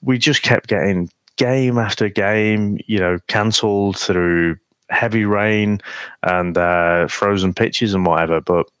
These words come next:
yeah, so I was thinking, "Oh, we haven't had that much this year," but, you know, the snow's hit, uh, a little bit today, so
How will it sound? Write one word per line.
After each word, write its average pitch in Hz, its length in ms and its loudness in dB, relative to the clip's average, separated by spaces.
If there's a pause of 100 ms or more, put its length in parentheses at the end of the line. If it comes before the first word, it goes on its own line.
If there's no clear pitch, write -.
(360)
yeah, 101 320 2
so 90 240 0
I - 20 2
was 95 160 0
thinking, 98 300 0
"Oh, 190 240 0
we 117 80 2
haven't 82 240 0
had 117 160 2
that 117 200 -2
much - 280 -2
this - 240 -2
year," 73 340 0
but, - 220 0 (580)
you 85 80 2
know, 82 160 0
the 85 80 2
snow's 85 400 0
hit, - 380 -2 (360)
uh, 85 360 -6
a 87 100 2
little 90 260 0
bit 85 240 -2
today, 82 520 0
so 82 400 -2